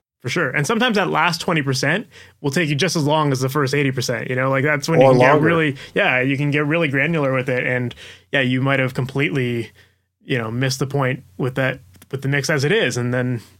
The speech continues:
Speaker 1: you know, the band will ask you to change a lot of different things, and you're starting over again at that point, right?
Speaker 2: Sure.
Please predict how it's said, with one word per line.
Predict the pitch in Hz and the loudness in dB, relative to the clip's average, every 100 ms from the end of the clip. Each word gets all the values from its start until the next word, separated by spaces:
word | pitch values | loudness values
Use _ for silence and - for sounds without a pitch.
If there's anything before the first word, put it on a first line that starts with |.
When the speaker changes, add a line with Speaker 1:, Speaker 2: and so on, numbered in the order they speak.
| - | -10
Speaker 1:
you | 120 | -6
know, | 120 | -4
the | 120 | -4
band | 123 123 | -4 -2
will | 120 | -2
ask | 120 - | -2 -4
you | 123 | -6
to | |
change | 113 127 117 | -4 -6 -4
a | |
lot | 120 131 | -2 -4
of | |
different | 113 - 107 | -4 -10 -10
things, | 113 117 113 | -10 -12 -14
and | 113 104 - | -16 -18 -14
you're | 131 | -6
starting | 139 127 | -2 -2
over | 151 139 | -2 -4
again | 117 127 127 | -8 -8 -8
at | 117 | -6
that | 135 131 | -8 -6
point, | 123 | -8
right? | 120 123 - - - | -6 -8 -8 -14 -10
Speaker 2:
Sure. | - 165 123 | 2 2 2